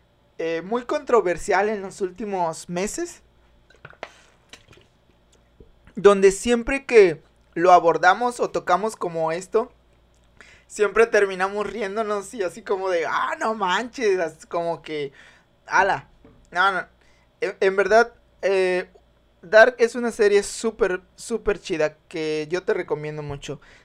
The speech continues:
No es una serie, y lo dije, no sé si lo, lo dije en algún podcast o no sé en dónde lo dije,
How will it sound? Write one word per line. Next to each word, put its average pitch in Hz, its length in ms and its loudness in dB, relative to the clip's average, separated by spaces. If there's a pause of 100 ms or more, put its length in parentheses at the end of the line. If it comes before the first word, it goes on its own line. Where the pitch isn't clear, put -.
No 202 120 2
es 247 120 2
una 269 180 -2
serie, 233 280 0
y 208 40 0
lo 180 160 4
dije, 202 320 -2
no 180 160 -8
sé 220 140 -14
si 240 120 -14
lo, 185 300 -6 (120)
lo 160 120 -10
dije 180 180 -12
en 233 80 -6
algún 180 300 -8
podcast 180 460 -8
o 170 40 -6
no 175 160 -8
sé 254 140 -8
en 240 140 -4
dónde 226 200 -2
lo 190 140 2
dije, 180 320 -4